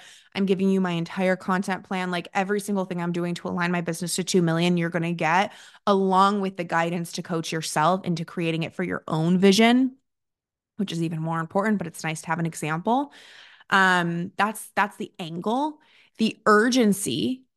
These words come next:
and there is no ur-, it's not like the price is going up or the doors are closing. That is great. That counts. I like urgency. I know a lot of people are over it. I like it. But the, the urgency right now, the reason you would buy today is because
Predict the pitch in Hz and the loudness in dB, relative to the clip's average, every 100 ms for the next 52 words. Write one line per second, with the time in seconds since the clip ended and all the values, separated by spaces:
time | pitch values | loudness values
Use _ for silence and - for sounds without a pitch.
0 | _ _ _ 202 220 269 214 190 196 - | _ _ _ 0 4 4 4 2 0 -2
1 | 196 226 247 202 196 196 254 247 233 240 | -2 0 0 0 -2 -6 -4 -6 -4 -2
2 | 254 254 233 196 226 247 233 240 254 226 | 0 0 0 -2 0 -2 -4 -2 0 0
3 | 160 294 - _ - 269 254 277 165 226 | -2 -6 -8 _ -4 -2 2 2 2 -2
4 | 226 240 196 - 269 190 175 180 160 - | -2 -4 -4 -2 -2 -2 -4 -6 -12 -14
5 | - - - 196 185 180 190 175 175 170 | -16 -14 -4 2 4 2 2 -2 0 0
6 | 175 180 190 - 160 127 95 73 - - | 2 2 2 2 -2 -2 -6 -10 -12 -20
7 | _ _ _ _ 233 175 - - - _ | _ _ _ _ 2 2 0 -12 -20 _
8 | _ _ _ _ 180 170 170 165 185 208 | _ _ _ _ -6 -4 -6 0 2 4
9 | 220 254 214 233 262 311 - 208 214 190 | 4 4 2 0 0 -2 -4 -2 0 2
10 | 151 160 208 302 190 190 226 247 185 180 | 2 2 2 0 -2 0 0 2 0 0
11 | 196 233 214 170 190 202 - 160 156 165 | -2 -2 -4 -4 -4 -4 -4 -2 0 0
12 | 254 269 _ _ _ _ _ 202 190 208 | -2 -6 _ _ _ _ _ -4 -2 0
13 | 196 | -2